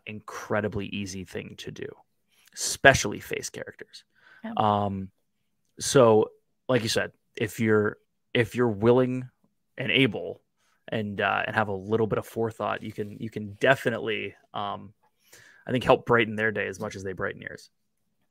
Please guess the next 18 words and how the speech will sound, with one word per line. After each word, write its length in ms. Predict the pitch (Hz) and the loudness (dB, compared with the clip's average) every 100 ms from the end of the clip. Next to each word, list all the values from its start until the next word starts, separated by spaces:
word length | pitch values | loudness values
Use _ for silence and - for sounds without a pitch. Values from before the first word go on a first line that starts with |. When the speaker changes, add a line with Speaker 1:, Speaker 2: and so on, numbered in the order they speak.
| _ | _
Speaker 2:
Absolutely. 920 | 214 208 - 220 208 202 196 - 185 | -10 -10 -8 -6 -4 -2 -4 -4 -6
Speaker 1:
And, 80 | 185 | -6
Speaker 2:
Absolutely. 760 | 185 185 - 196 196 190 - 190 | -8 -10 2 2 2 -6 -4 8
Speaker 1:
and 100 | 233 | 10
if 80 | 190 | 10
you 100 | 185 | 10
go 220 | 247 254 | 12 12
in 120 | 196 | 8
thinking 400 | - 202 226 135 | 4 4 4 0
it 120 | 110 | 0
that 180 | 104 98 | 0 0
way, 300 | 95 92 107 - | -2 -6 -8 4
then 160 | 143 | 6
it's 160 | 139 - | 6 2
completely 600 | - 147 120 285 202 113 | -6 -6 0 2 2 2
different. 400 | 147 147 113 - - | 0 -2 -4 -8 -6
I 80 | |
mean, 300 | 127 120 117 | -4 -4 -6